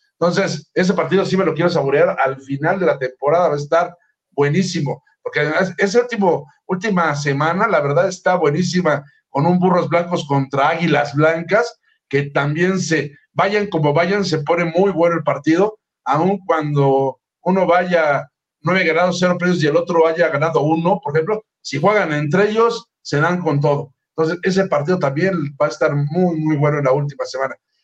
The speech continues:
Pero en esta, pues yo creo que, que los Pumas van a ganar porque es su posibilidad de ganar.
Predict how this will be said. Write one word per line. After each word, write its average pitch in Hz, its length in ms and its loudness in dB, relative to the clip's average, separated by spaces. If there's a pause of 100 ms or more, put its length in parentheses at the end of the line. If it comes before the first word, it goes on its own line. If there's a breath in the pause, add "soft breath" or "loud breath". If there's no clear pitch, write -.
(140)
Pero 156 220 2
en 196 140 0
esta, 220 500 0 (300)
pues 147 160 0
yo 185 200 2
creo 175 440 2
que, 127 320 -4 (480)
que 147 100 -2
los 143 120 0
Pumas 170 260 0
van 165 160 2
a 156 40 2
ganar 175 380 0
porque 151 320 -4
es - 380 -6 (200)
su 151 400 -2
posibilidad 160 520 2
de 170 80 0
ganar. 147 400 0